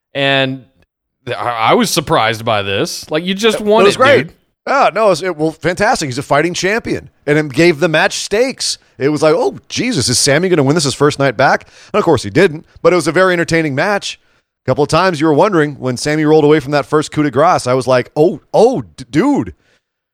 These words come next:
Speaker 2: So they gave me a little swerve at the end. It was a good match. It was a really good match. Sami's still in good form. Finn's, of course, Finn. So, yeah, very fun match. But then Sami loses. And, uh,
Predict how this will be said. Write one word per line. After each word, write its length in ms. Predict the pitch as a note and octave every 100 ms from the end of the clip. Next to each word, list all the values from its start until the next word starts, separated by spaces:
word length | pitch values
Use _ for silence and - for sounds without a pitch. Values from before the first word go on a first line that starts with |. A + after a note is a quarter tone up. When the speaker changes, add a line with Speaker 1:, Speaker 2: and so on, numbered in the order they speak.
| _ _
Speaker 2:
So 140 | C#3+
they 120 | C#3+
gave 120 | E3 F3+
me 80 |
a 40 | E3+
little 120 | F3
swerve 260 | - F#3+ A3
at 60 |
the 120 | F3
end. 120 | G#3+ -
It 80 | -
was 80 | C#4+
a 60 |
good 160 | C#4+ A#3
match. 340 | G3 B3 -
It 20 | -
was 120 | G#2+
a 40 |
really 160 | G3 A3+
good 140 | G3+
match. 360 | D3+ D#3 - - _ _ _
Sami's 400 | C#3+ D3 D#3+ -
still 200 | D3+ D#3
in 100 | C3+
good 180 | C#3
form. 460 | - C#3+ D#3 E3 D#3 _
Finn's, 380 | _ A#2 C3+ A#2+
of 40 |
course, 260 | A2+ C3+ C3+
Finn. 360 | B2 B2+ C#3 - _ _ _ -
So, 300 | C3 C3 C3
yeah, 240 | E3+ D3+
very 200 | C3 F3+
fun 220 | - D3+
match. 240 | F#3+ G3+ -
But 80 | C#3+
then 260 | E3+ D#3 - _
Sami 360 | - C3 C3 D#3+
loses. 540 | G#3 B3+ C#3 D#3 - - _ _ _ -
And, 340 | C#3+ C#3+ C#3+
uh, 320 | C#3 C3+ C3